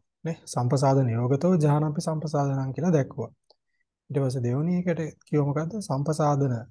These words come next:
සමන්නාගතත්තා විතක්ක විචාර, අ, සමන්නාගතත්තා ච වි-, විතක්ක විචාර කෝප උපසමන සමනේන ච කියලා ඔය දෙකෙන්ම කිව්වනේ නේ.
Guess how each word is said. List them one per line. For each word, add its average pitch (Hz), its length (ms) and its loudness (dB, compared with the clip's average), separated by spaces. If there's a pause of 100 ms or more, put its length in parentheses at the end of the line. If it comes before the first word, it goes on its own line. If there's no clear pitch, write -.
සමන්නාගතත්තා 151 1160 -2 (140)
විතක්ක 135 400 2
විචාර, 143 460 2 (720)
අ, 143 120 -6
සමන්නාගතත්තා 139 960 -2
ච 185 120 -6
වි-, 143 280 -4
විතක්ක - 460 -6 (720)
විචාර 143 320 0
කෝප 139 300 0
උපසමන 160 560 2 (240)
සමනේන 151 540 0
ච - 220 -6 (300)
කියලා 170 160 0
ඔය 170 80 2
දෙකෙන්ම 180 340 2
කිව්වනේ 175 340 0
නේ. 185 140 0